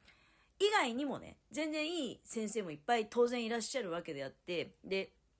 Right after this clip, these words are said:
歯医者さん、歯医者さんの、の考え方によって、例えば、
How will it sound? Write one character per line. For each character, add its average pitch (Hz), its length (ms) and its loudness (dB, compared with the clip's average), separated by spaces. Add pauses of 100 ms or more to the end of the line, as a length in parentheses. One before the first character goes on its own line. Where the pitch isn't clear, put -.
(520)
歯 302 120 0
医 330 80 2
者 370 80 0
さ 339 140 0
ん、 - 20 -6
歯 339 120 -4
医 330 60 -4
者 320 120 0
さ 247 160 0
ん 190 60 -6
の、 160 140 -6 (300)
の 175 80 -10
考 240 280 -2
え 254 100 -2
方 247 260 -4
に 196 100 -4
よ 160 80 -6
っ - 40 -14
て、 - 240 -10
例 226 280 -2
え 392 40 2
ば、 208 180 4